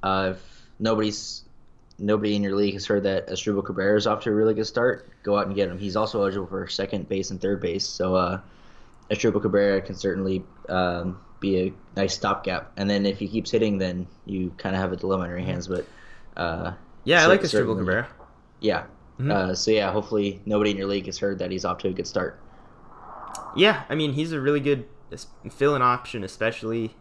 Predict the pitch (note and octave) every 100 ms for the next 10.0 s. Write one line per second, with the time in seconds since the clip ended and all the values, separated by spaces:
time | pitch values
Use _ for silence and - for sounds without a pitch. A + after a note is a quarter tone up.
0 | - F#2+ F#2+ F2+ F2 - - - A#2+ G#2+
1 | - C3+ A#2 - B2 A#2+ A2+ - G2+ -
2 | - - - - A#2 B2 B2+ A#2 - F#2
3 | A2+ F#2 G#2 G2+ F#2+ - A2 G#2+ G2+ A2
4 | G2 G2 G2 A2 A#2 G#2 G2+ - - -
5 | - - - E2+ F#2 F2+ F2+ - - -
6 | B2+ B2+ - A#2+ C#3 C3 C3+ B2+ A#2 -
7 | - - C2+ D#2 B2+ - C3 A#2+ A2 -
8 | A2 G#2+ A2+ A2 - A2+ A#2 G#2+ A2+ A2+
9 | - - - - - - - - D2+ D#2+